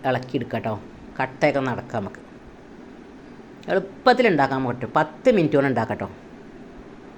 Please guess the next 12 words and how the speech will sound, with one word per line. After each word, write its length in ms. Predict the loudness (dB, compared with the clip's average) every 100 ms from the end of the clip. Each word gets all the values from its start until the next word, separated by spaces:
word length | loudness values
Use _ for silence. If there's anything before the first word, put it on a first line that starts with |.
| -8 -4
എളുപ്പത്തിൽ 500 | -4 -4 -2 0 2
ഉണ്ടാക്കാൻ 280 | 0 0 -2 -6
പറ്റും. 200 | -10 -18 -20 -20 -20 -20 -20 -20 -20 -20 -20 -18 -20 -20 -20 -20 -20 -12
ഇത് 100 | -2 0
ഞങ്ങൾ 200 | 4 4 6
വീട്ടിൽ 340 | 2 0 2 2 0 -4 -2
ഉണക്കി 260 | 0 -2 0
പൊടിച്ച 240 | -2 2 2 4
രാഗി 240 | 2 0
കേട്ടോ. 240 | -2 -2 -4 -8 -18 -20 -20 -20 -20 -18 -18 -18 -20 -16 0
രാഗിയൊക്കെ 360 | 2 2 0 0 0
നല്ലോണം 400 | 0 0 -2